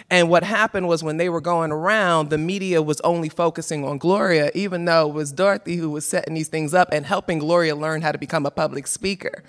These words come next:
right? So we have to think about the media narrative, and Malcolm talked about that. We can't just rely on what they told us. We have to think about what they suppressed. So I always tell people, "Go read Doctor King's books." How many of you have read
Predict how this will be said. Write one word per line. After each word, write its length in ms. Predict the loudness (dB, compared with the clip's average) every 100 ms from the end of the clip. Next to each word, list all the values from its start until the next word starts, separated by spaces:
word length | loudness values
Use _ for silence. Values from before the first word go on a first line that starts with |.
| -20 -8
right? 320 | 6 6 6 2 -2
So 160 | 2
we 120 | 2 2
have 140 | 2
to 100 | 0
think 240 | -2 -4
about 260 | 0 0 0
the 60 | -2
media 300 | -2 0 2
narrative, 460 | 2 0 0 -2
and 120 | 0
Malcolm 320 | 2 2 2 -2
talked 280 | 0 0
about 340 | 2 2 2 -2
that. 260 | -8 -8 -16 -10
We 200 | -6 -6
can't 300 | -2 2 2
just 200 | 2 0
rely 400 | 2 6 6 6
on 200 | 4 2
what 220 | 0 2
they 160 | 0 0
told 460 | -2 0 0 0
us. 360 | -2 -2 -4 -8 -10 -20 -20 _
We 100 | 0
have 140 | 2 2
to 80 | 0
think 140 | 2
about 160 | 4 4
what 100 | 2
they 100 | 0
suppressed. 440 | -2 2 2 4
So 60 | 6
I 80 |
always 220 | 6 4 0
tell 160 | -2
people, 280 | -2 -4 0
"Go 180 | 2 2
read 240 | 0 0
Doctor 260 | 2 2 -2
King's 300 | -4 -4 -4
books." 320 | 0 0 -2 -10 -2
How 140 | 0
many 200 | 2 0
of 80 | -2
you 140 | 0
have 160 | -2 0
read 360 | 2 4 2